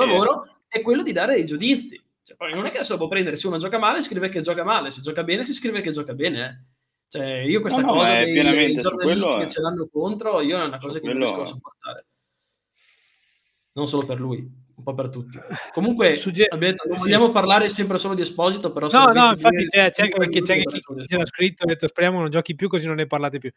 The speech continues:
Speaker 3: Ma non è, non è questo il punto, è che però...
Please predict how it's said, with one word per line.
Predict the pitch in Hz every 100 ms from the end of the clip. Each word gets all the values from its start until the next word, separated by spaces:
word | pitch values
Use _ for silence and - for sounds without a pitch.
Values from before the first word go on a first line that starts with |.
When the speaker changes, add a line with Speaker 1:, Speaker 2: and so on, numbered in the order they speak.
| - - _
Speaker 3:
Ma | 165
non | 190
è, | 196
non | 185
è | 208
questo | 175 180 160
il |
punto, | 147 175 151 143
è | 143
che | 160 143
però... | 165 180 143